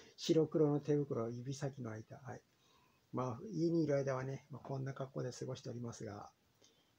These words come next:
えー、この動画をね、撮影しているのは一月上旬です。えー、富山、寒いです。本当はね。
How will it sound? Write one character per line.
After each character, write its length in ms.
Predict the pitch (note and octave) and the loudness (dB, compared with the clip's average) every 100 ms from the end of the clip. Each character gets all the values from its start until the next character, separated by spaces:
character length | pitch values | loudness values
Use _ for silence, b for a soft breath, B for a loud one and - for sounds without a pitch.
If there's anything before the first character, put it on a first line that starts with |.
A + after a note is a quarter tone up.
| - | 0
え 600 | D#3 D#3 D3+ D3 C#3+ C#3 | 6 8 8 6 4 2
ー、 20 | C#3 | 4
こ 140 | F#3+ | 6
の 100 | G3 | 6
動 160 | F3 E3 | 6 6
画 140 | E3+ | 4
を 60 | E3+ | 4
ね、 200 | G3 - | 0 -2
撮 180 | - B2+ - | -8 -6 -2
影 120 | C#3 | -4
し 40 | |
て 80 | C#3 | -2
い 40 | A#2+ | -4
る 40 | |
の 120 | A2+ | -4
は 100 | G#2 | -4
一 240 | B2 - E3+ | -6 -2 0
月 260 | E3 - B2 | 0 -2 -2
上 220 | C#3+ D#3 | 2 2
旬 200 | D3 C#3 | 2 0
で 100 | A#2 | -2
す。 300 | - - _ _ b b b b _ _ | -6 -20 _ _ b b b b _ _
え 240 | C#3+ C3+ C3+ | 0 0 8
ー、 40 | |
富 100 | G#3 | 10
山、 300 | F3 B2+ - _ _ - | 10 6 0 _ _ -14
寒 440 | - F3 G#3 A3+ | -4 0 4 4
い 40 | G3 | 4
で 140 | D#3+ | 2
す。 340 | - - - - | 0 -10 -14 -6
本 140 | D3+ | -4
当 100 | D3 | -2
は 80 | C3+ | -2
ね。 200 | C#3 C#3+ | -4 -6